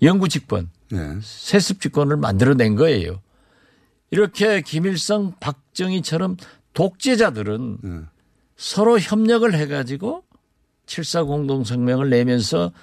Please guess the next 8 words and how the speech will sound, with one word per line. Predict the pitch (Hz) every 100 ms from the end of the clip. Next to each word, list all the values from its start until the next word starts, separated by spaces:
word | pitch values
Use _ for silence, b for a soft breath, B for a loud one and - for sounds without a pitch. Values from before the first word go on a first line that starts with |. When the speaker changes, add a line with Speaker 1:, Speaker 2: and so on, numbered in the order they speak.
| b
Speaker 1:
국내 | - 156 185 208
정치에서는 | 151 147 120 135 117 143 151 185 175 b b -
나쁜 | - 139 - 269
정치를 | 214 165 - 156 135
했지만은 | 104 101 98 85 90 139 120 90 b b b _
지금은 | - 180 190 240 262 247
이십일 | - 170 196 320 - - 240
세기입니다. | - 262 120 87 78 - -